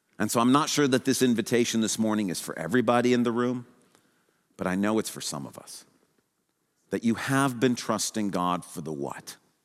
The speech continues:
And this morning he's saying, "Look, you can trust me for the how. You can trust me for the when. You can trust me for the what ifs." And that this centurion, whose story is recorded here by the power of the Holy Spirit,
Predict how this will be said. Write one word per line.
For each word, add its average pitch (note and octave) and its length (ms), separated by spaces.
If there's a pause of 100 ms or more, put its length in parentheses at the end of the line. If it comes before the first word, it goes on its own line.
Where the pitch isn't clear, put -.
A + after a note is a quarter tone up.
(1300)
And F2+ 140
this - 200
morning G2+ 360
he's D2+ 180
saying, D2 320
"Look, D2+ 360 (840)
you A2 120
can C#3+ 120
trust G#2+ 300
me F2 80
for D#2+ 160
the - 80
how. D2 380 (800)
You - 100
can G2 140
trust - 280
me F#2 80
for - 140
the E2+ 100
when. C2+ 380 (760)
You F2 120
can G#2+ 160
trust - 320
me G2+ 100
for - 180
the F2 120
what C#2+ 240
ifs." - 400 (1900)
And E2 140
that D2+ 160
this A2+ 160
centurion, D#2 800 (640)
whose - 140
story G#2+ 440
is G2+ 100
recorded F#2+ 440
here F2+ 200
by E2 160
the D#2 100
power D#2+ 280
of D#2+ 80
the E2+ 100
Holy E2+ 220
Spirit, - 420